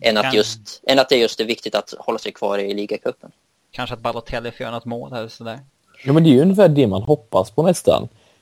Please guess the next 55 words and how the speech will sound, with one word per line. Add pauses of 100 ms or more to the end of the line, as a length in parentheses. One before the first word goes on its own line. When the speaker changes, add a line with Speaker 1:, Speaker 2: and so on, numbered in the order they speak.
(100)
Speaker 3:
Eh,
alltså
att
Speaker 1:
Lite
sånt
där,
lite
moraliska
segrar. (180)
Speaker 3:
Ja,
precis.
Sen,
eh, (760)
har
inte
det...
Sen,
ja,
vi
såg
ju
mot,
eh,
Swansea
till
exempel
att
när
han
kom
in
där, (560)
att,
eh,
få
göra
det
målet
kändes
ju
som
att
det
gjorde
rätt
mycket,
men
sen
blev
han
väl
skadad
efter
det,
va?